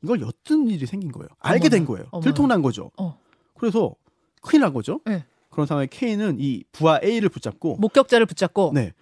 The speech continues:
Speaker 1: "너도 한국에 가족이 있는데 언제까지 이렇게 살 거냐. 나랑 같이 좋은 일 하고 한국 가자." 설득을 했습니다.
Speaker 2: 어.
Speaker 1: 그래서 이 부하 A가 눈물까지 흘리면서 이제 설득당한 거죠. 하지만 며칠 후에 다른 조직원들 데리고 와서 K를 죽이려고 했어요.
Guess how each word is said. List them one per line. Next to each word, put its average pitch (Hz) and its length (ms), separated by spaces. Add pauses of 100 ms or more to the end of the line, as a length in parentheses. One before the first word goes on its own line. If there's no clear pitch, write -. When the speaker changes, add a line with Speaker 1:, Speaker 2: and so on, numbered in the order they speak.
(160)
Speaker 1:
"너도 208 260
한국에 233 320
가족이 123 320
있는데 107 300
언제까지 214 480
이렇게 147 180
살 127 140
거냐. 98 720
나랑 139 180
같이 165 200
좋은 143 260
일 151 100
하고 156 280 (140)
한국 - 240
가자." 185 260 (400)
설득을 196 380
했습니다. 151 440
Speaker 2:
어. 190 220 (260)
Speaker 1:
그래서 156 280
이 156 140
부하 160 300
A가 180 300
눈물까지 202 540
흘리면서 180 500 (400)
이제 175 260
설득당한 220 520
거죠. 180 360 (420)
하지만 240 300
며칠 135 300
후에 190 340 (260)
다른 165 240
조직원들 135 480
데리고 120 300
와서 107 180
K를 180 360
죽이려고 113 520
했어요. - 300